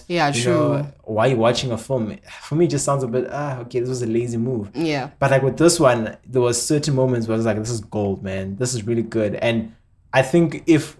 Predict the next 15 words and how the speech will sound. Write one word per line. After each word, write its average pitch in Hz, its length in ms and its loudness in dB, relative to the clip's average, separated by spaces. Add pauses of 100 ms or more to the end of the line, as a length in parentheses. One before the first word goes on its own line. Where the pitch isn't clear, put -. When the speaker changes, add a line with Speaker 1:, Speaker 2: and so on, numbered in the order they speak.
Speaker 2:
all 160 160 6
our 143 100 8
other 143 140 4
movies 135 240 0
can 117 160 -2
get 117 140 0
to 117 80 -4
that 117 120 4
standard, 139 320 0
Speaker 1:
Yeah. 143 340 0
Speaker 2:
I 165 100 6
think 214 260 2
there 139 140 4
are 131 180 6
some 175 460 0